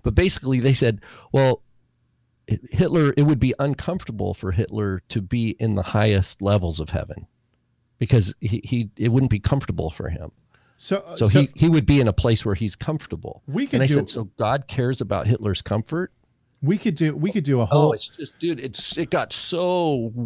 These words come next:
Speaker 1: twisted and weird.
Speaker 2: We could do a whole show on Mormon doctrine. And, and the, and, uh, the, the interesting thing is that if you just read the Book of Mormon, it's pretty dry. It's kind of, it's the story, basically in the Book of Mormon, what happens is, is,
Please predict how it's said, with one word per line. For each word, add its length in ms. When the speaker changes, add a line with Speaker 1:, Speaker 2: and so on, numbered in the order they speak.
Speaker 1:
twisted 580
and 180
weird. 460
Speaker 2:
We 120
could 140
do 140
a 20
whole 240
show 320
on 220
Mormon 300
doctrine. 500
And, 160
and 220
the, 200
and, 440
uh, 180
the, 140
the 280
interesting 540
thing 200
is 120
that 100
if 140
you 80
just 300
read 160
the 80
Book 180
of 80
Mormon, 400
it's 140
pretty 260
dry. 520
It's 220
kind 280
of, 160
it's 140
the 80
story, 540
basically 560
in 100
the 80
Book 200
of 60
Mormon, 520
what 140
happens 420
is, 320
is, 440